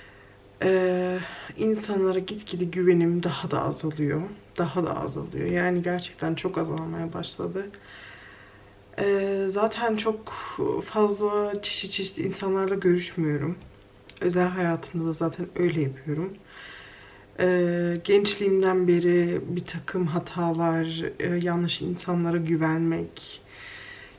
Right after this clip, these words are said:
yanlış insanlara açılmak, e, gibi şeylerden bahsediyorum. Zaten, e, ta o zamanlar yani ben bunu zaten öğrenmeye başlamıştım. "Çok konuşursun,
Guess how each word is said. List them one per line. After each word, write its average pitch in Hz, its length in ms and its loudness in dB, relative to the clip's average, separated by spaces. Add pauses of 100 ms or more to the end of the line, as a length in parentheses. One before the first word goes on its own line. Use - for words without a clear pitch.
(120)
yanlış 196 380 4
insanlara 185 720 0
açılmak, - 960 0 (100)
e, 170 420 0
gibi 170 380 6 (800)
şeylerden 175 680 2
bahsediyorum. 156 580 -2
Zaten, 170 340 -2 (1300)
e, 170 380 2 (920)
ta - 140 0
o 190 140 10
zamanlar 170 500 6
yani 165 320 2
ben 175 200 4
bunu 180 140 2
zaten 180 320 0
öğrenmeye 175 560 2
başlamıştım. 160 760 -4 (220)
"Çok 262 240 -2
konuşursun, 247 1000 -2